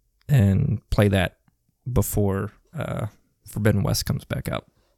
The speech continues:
Or not come back out, but comes out. You know what I mean.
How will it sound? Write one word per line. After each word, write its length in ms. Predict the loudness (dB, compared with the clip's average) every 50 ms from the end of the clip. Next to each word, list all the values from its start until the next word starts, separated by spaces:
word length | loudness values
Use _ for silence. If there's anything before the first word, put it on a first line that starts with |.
| _ _ _ _ _ -10
Or 120 | -10 -8 -6 -2
not 220 | -2 -2 -2 0
come 220 | 2 2 4 4
back 240 | 2 0 -2 -2 -2
out, 220 | -4 -6 -6 -8 -8 -6
but 220 | -6 -6 -6 -6
comes 240 | -6 -6 -4 -4 -4
out. 200 | -6 -8 -8 -4 _
You 140 | 4 6 6
know 60 | 6
what 100 | 4 0
I 40 | -4
mean. 200 | -8 -10 -14